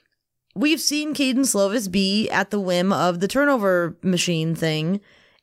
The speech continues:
and we didn't know if this was gonna be a Stanford situation or if this was gonna be a, I don't know, B Y U situation. And obviously it was a Stanford situation. Keaton Slovis is on another level. He's otherworldly at this point,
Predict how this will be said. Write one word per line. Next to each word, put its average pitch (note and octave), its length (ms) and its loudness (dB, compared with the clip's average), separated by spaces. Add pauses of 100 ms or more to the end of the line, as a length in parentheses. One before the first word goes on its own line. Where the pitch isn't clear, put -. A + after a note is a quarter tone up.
and G3 600 2
we F#3+ 320 0
didn't A#3 240 2
know G#3 200 2
if G#3 80 -6
this G#3 180 -2
was F#3 120 -2
gonna G3 180 2
be F#3 100 2
a F3 60 2
Stanford G3+ 460 0
situation B3+ 520 0
or B3 60 2
if G3+ 100 -2
this G3+ 140 -2
was G#3 140 -4
gonna G#3 180 0
be A3 360 0
a, A3+ 1000 -2
I E3+ 140 0
don't A3+ 100 0
know, F#3 140 2
B G#3 140 0
Y A3+ 120 2
U C4+ 200 2
situation. D#3+ 680 -2 (480)
And G#3+ 260 2
obviously G#3+ 420 0
it G#3 40 4
was G3+ 140 0
a F#3+ 40 -2
Stanford F#3 320 -2
situation. F3+ 560 -2
Keaton G3 240 0
Slovis F#3 320 0
is E3+ 140 -2
on F3+ 280 0
another F3 800 -2
level. F3 580 0
He's F3 260 -4
otherworldly E3+ 720 0
at D#3+ 100 -4
this D#3 160 -4
point, D#3 360 -4